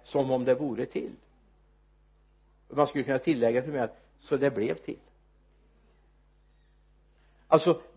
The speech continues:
den guden har skapat dig. Den guden hade en genuppsättning som han ville skulle utvecklas i dig.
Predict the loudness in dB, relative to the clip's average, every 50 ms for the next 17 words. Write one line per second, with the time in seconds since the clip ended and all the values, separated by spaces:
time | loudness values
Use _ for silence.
0 | -16 4 6 8 8 8 6 4 4 4 4 4 4 2 0 -2 -2 -2 -2 -2
1 | -2 -2 -2 -4 -2 2 4 4 4 4 0 -6 -8 -6 -6 -6 -8 -8 -12 -18
2 | _ _ _ _ _ _ _ _ _ _ _ _ _ _ _ _ _ _ _ _
3 | _ _ _ _ _ _ _ _ _ _ _ _ _ _ 4 6 6 6 8 6
4 | 6 8 8 6 4 4 0 -8 -10 4 6 6 6 8 8 8 8 8 6 4
5 | 4 4 4 0 4 6 6 6 6 6 2 0 0 2 0 0 0 -2 -4 -6
6 | -6 -4 -4 -6 -4 -2 -2 0 0 2 0 0 0 -2 -6 -6 -6 -6 -4 -2
7 | -2 -4 -4 -6 -8 -10 -8 -8 -8 -8 -8 -8 -10 -10 -10 -14 -18